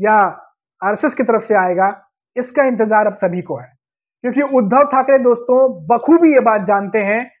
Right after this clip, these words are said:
कि महाराष्ट्र में हिंदुत्व का वो मुद्दा जो बीजेपी की तरफ से या बात करें तमाम नेताओं की तरफ से बीजेपी के, जो बाकी स्टेट में जिस तरीके से किया गया,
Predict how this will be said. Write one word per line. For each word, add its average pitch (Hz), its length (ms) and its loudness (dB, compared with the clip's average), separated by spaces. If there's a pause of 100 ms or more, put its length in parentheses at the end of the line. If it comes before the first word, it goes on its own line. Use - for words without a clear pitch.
(340)
कि 254 80 -6
महाराष्ट्र 233 600 0
में 262 140 4
हिंदुत्व 247 540 0
का 254 140 0
वो 254 260 4
मुद्दा 233 600 -2 (220)
जो 226 140 2
बीजेपी 240 500 -2
की 262 80 -4
तरफ 240 240 -2
से 240 280 0 (480)
या 214 280 2
बात 214 320 0
करें 226 280 0
तमाम 220 300 0
नेताओं 226 340 0
की 240 100 -6
तरफ 220 160 -2
से 220 100 -4
बीजेपी 202 380 -8
के, 208 160 -4
जो 208 140 -4
बाकी 202 380 -2
स्टेट 233 280 -4
में 233 80 -6
जिस 220 100 -8
तरीके 220 260 -8
से 208 120 -10
किया 220 280 0
गया, 196 240 0